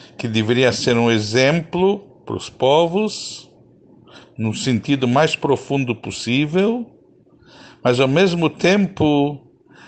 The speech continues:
a diáspora, ela serve como um crescimento para chegar em algo muito maior. E justamente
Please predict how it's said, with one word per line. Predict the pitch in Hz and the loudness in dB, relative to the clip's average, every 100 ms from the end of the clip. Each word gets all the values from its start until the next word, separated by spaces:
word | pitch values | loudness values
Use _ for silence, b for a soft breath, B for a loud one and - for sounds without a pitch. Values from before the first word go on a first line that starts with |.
| b | b
a | 127 127 | 2 2
diáspora, | 127 139 175 - - 151 135 127 123 139 - _ b b b | 4 4 4 2 0 2 4 4 4 0 -10 _ b b b
ela | 123 135 127 | 0 2 2
serve | - 160 151 147 | 2 2 2 0
como | - 139 135 | 0 0 2
um | |
crescimento | 120 143 139 - 139 127 135 127 113 - 90 104 - _ _ _ B B | 0 2 0 0 0 2 2 0 -4 -8 -8 -12 -18 _ _ _ B B
para | - 139 | 0 2
chegar | - 143 123 143 | 2 0 2 2
em | 139 | 4
algo | 135 135 131 | 4 2 0
muito | 120 127 123 131 | 2 0 0 0
maior. | 120 120 107 104 87 - - - _ _ _ _ _ _ _ B B B B - | 2 2 4 2 0 -8 -20 -20 _ _ _ _ _ _ _ B B B B -6
E | 101 | -4
justamente | 107 190 - - 160 131 135 123 104 - 95 85 | 0 0 0 2 2 4 2 0 -2 -6 -8 -8